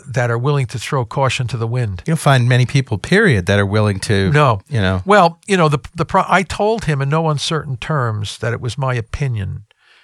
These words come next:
Speaker 1: that being irradiated and poisoned, it was not going to be in his best interests.
Speaker 2: Hmm.
Speaker 1: Um, and I had data to support it. And the big paper that we just published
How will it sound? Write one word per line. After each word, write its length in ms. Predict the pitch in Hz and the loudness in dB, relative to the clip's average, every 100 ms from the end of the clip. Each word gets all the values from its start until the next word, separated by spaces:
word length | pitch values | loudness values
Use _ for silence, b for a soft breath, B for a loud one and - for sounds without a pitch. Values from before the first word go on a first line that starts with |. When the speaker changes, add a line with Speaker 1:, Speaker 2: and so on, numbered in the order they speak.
| b b - | b b -4
Speaker 1:
that 260 | 123 - _ 113 | -4 -4 _ -6
being 280 | 139 127 | -4 -4
irradiated 800 | 123 120 131 120 107 104 104 107 - | -4 -4 -4 -4 -4 -6 -8 -10 -12
and 340 | 117 104 104 - | -8 -8 -8 -8
poisoned, 480 | 135 127 104 98 - - | -4 -4 -6 -8 -12 -12
it 140 | 127 | -10
was 200 | 127 120 | -6 -6
not 220 | 131 127 - | -4 -4 -4
going 220 | 117 110 | -6 -6
to 100 | 104 | -6
be 140 | 107 | -6
in 80 | 101 | -4
his 160 | 104 - | -6 -6
best 300 | 104 - 110 | -8 -6 -8
interests. 500 | 98 - - - - b b b - | -8 -10 -12 -14 -16 b b b -8
Speaker 2:
Hmm. 180 | 92 | 0
Speaker 1:
Um, 500 | 131 117 110 104 104 - b b b - | 2 2 0 -4 -8 -14 b b b -4
and 140 | 131 | 0
I 100 | 127 | 2
had 200 | 139 113 | 0 0
data 260 | 127 123 104 | 0 0 -2
to 120 | 110 | -6
support 380 | - 110 160 127 | -6 -6 -4 -4
it. 80 | - | -4
And 140 | 123 | -4
the 40 | 120 | -2
big 220 | 160 - | -2 0
paper 300 | 170 151 127 | -2 0 -2
that 140 | 120 | -2
we 180 | 123 107 - | -4 -8 -4
just 320 | 165 143 - | -2 -2 -4
published 540 | - 127 107 - - | -2 -2 -4 -8 -12